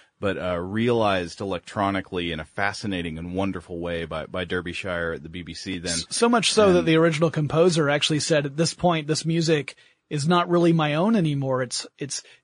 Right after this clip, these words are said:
Speaker 2: Derbyshire's." And not that, that it wasn't, wasn't distancing from the music. It wasn't saying, like, "This is a bad thing," but, "No, this is a remarkable thing."
Speaker 1: Yeah, and also I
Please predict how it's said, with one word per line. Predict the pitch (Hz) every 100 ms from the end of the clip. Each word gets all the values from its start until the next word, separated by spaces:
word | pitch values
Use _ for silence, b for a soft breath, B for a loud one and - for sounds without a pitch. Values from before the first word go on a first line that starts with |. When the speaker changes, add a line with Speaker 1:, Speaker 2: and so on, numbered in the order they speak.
| -
Speaker 2:
Derbyshire's." | 180 247 190 160 120 117 117
And | - 160 156 151 B B -
not | 196 262
that, | 226
that | 226 196
it |
wasn't, | 185 226 254 -
wasn't | 226 202 254 190
distancing | 247 311 - 311 - 170 127 135 180 _ _ _ _ _ _
from | 202 180
the | 170
music. | 165 156 180
It | 202
wasn't | 202 202
saying, | - 190
like, | 160 135
"This | 170 175
is | 160
a |
bad | 123 165 254 208
thing," | 165 151
but, | 156 156
"No, | 180 190
this | 160 185
is | 202
a | 165
remarkable | 147 139 156 196 185 135 110
thing." | - 113 - 127 - _ _ _ _
Speaker 1:
Yeah, | 101 113 85 -
and | 113 110 107 107
also | - 139 - 113 92
I | 87 90